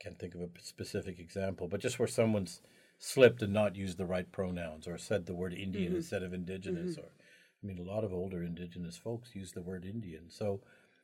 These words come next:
Speaker 2: Yes,
Speaker 1: the,
Speaker 2: they
Speaker 1: or the
Speaker 2: do.
Speaker 1: N word or any of this. And we've
Speaker 2: Right.
Speaker 1: become, we, we've become too rigid in the tolerance for what we will allow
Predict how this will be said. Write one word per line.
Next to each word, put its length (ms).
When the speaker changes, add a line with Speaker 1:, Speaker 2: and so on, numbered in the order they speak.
Speaker 2:
Yes, 240
Speaker 1:
the, 100
Speaker 2:
they 40
Speaker 1:
or 120
the 160
Speaker 2:
do. 40
Speaker 1:
N 180
word 320
or 100
any 200
of 140
this. 240
And 100
we've 100
Speaker 2:
Right. 100
Speaker 1:
become, 400
we, 300
we've 160
become 420
too 680
rigid 720
in 300
the 100
tolerance 720
for 160
what 280
we 140
will 140
allow 640